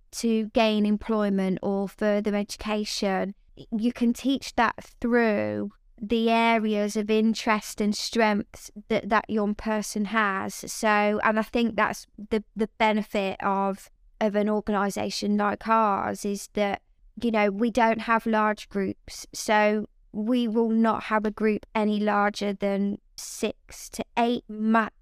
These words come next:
um, in our, in our education groups, because you've,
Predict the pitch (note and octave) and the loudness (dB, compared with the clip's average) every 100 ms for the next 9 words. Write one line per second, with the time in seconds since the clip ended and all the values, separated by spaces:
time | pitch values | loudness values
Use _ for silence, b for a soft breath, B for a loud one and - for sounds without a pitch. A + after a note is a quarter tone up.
0 | _ _ - G#3 G3+ G3 G3 G3+ - A3 | _ _ -4 0 0 0 0 -2 0 0
1 | G#3 G3+ G#3 G#3+ G#3 G3+ G3+ G3 - A#3+ | 2 2 2 0 0 0 -2 -4 -6 -4
2 | B3 - A3 G3+ G3 F#3 - - G#3 - | -4 -4 -6 -4 -4 -6 -8 -8 -8 -4
3 | G#3+ G#3 G#3 - - - G3 G#3+ G#3 | 0 0 -2 -6 -16 -10 -4 -4 -4